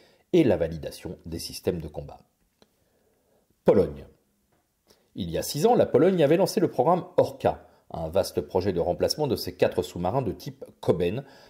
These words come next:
acquis auprès de la Norvège au début des années deux mille. Varsovie souhaitait à l'époque se doter de submersibles plus modernes et capables d'emporter des missiles de croisière. Trois industriels s'étaient positionnés pour emporter ce marché de prix de deux virgule quatre milliards d'euros,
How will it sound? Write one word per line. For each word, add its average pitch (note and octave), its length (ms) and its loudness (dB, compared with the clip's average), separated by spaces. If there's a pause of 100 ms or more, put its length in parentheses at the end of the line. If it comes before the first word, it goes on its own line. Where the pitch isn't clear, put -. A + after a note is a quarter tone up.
(100)
acquis - 400 -2
auprès - 280 -2
de G#2+ 80 2
la E2 120 -2
Norvège F2 460 0
au E2+ 100 -8
début F#2 240 -8
des F2 180 -10
années G#2 220 -4
deux E2 180 -6
mille. C#2+ 280 -12 (800)
Varsovie G2+ 520 -2
souhaitait - 420 0
à F2+ 60 0
l'époque C3+ 360 -2
se - 100 -10
doter A2+ 260 -4
de G2 140 -6
submersibles G#2+ 580 -6
plus F2 160 -8
modernes E2 400 -6 (340)
et G3+ 120 2
capables G2 340 2
d'emporter G#2 380 0
des F2+ 100 -4
missiles E2 320 -8
de F2 80 -2
croisière. - 540 -10 (1000)
Trois E3 300 4
industriels A#2+ 480 0
s'étaient F2 240 -6
positionnés F#2 640 -2
pour E2+ 180 -4
emporter E2+ 320 -4
ce - 140 -6
marché D#2+ 260 -4
de F2+ 80 -4
prix F#2 240 -6
de D#2+ 100 -8
deux E2+ 260 2
virgule F2+ 320 -2
quatre - 260 -6
milliards G#2+ 280 2
d'euros, D#2 300 -6